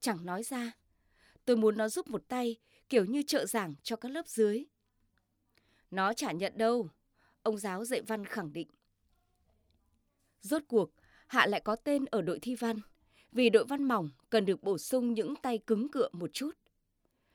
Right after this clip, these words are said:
Ông giáo biết Hạ yêu món văn chương thế nào. Chữ nghĩa của nó ra trò, nhưng nó làm ông quay cuồng vì nó toàn nghĩ ngược.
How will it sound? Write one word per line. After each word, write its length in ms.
Ông 180
giáo 200
biết 220
Hạ 220
yêu 200
món 240
văn 200
chương 240
thế 140
nào. 400
Chữ 180
nghĩa 220
của 160
nó 360
ra 220
trò, 400
nhưng 400
nó 140
làm 200
ông 220
quay 240
cuồng 340
vì 140
nó 140
toàn 300
nghĩ 140
ngược. 300